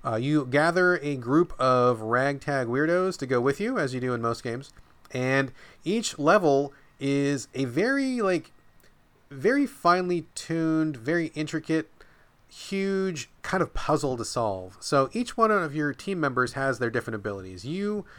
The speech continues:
uh, as the main character, have a pistol and a throwing knife. Uh, you can also climb things 'cause you're very athletic. One person has a bear trap and a whistle so they can lure people around.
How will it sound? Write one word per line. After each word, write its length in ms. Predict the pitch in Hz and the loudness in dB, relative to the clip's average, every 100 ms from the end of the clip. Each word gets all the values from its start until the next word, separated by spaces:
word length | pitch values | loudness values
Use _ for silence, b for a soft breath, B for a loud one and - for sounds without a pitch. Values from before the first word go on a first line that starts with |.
| B B - | B B -2
uh, 160 | 127 | 0
as 160 | 131 143 | 0 0
the 80 | 135 | 0
main 260 | 156 170 | 0 0
character, 380 | 156 165 151 165 | -2 -4 -2 -2
have 140 | 135 107 | -2 -2
a 60 | |
pistol 640 | - 151 - 165 156 151 147 | -2 -6 -4 -2 0 -2 -2
and 140 | 117 | -6
a 40 | 101 | -6
throwing 360 | 170 196 190 | -2 0 0
knife. 520 | 185 180 170 - - - b b b b | -4 -4 -6 -12 -20 -20 b b b b
Uh, 80 | 117 | -6
you 140 | 117 | -4
can 100 | 120 | -2
also 200 | 139 127 | -2 -2
climb 420 | 113 - 151 147 143 | -6 -2 0 0 -2
things 280 | 147 143 - | -4 -6 -6
'cause 140 | 110 | -6
you're 100 | 104 | -4
very 180 | 110 107 | -2 -2
athletic. 500 | 101 139 135 - - b b b - | -2 0 -2 -4 -16 b b b -6
One 220 | 127 147 | -2 0
person 300 | 143 139 143 | 4 2 2
has 180 | 117 107 | -4 -4
a 40 | |
bear 360 | 95 95 123 139 | -6 -4 -2 -2
trap 460 | - 147 139 139 - - | -2 0 0 -2 -8 -14
and 300 | 110 107 104 | -10 -8 -8
a 40 | |
whistle 400 | 98 165 196 185 | -4 -2 0 -2
so 120 | 170 | -2
they 120 | 127 113 | -6 -6
can 160 | 107 | -6
lure 200 | 117 131 | -4 -4
people 260 | 131 127 117 | -4 -6 -4
around. 460 | 120 123 127 123 | -2 0 0 -2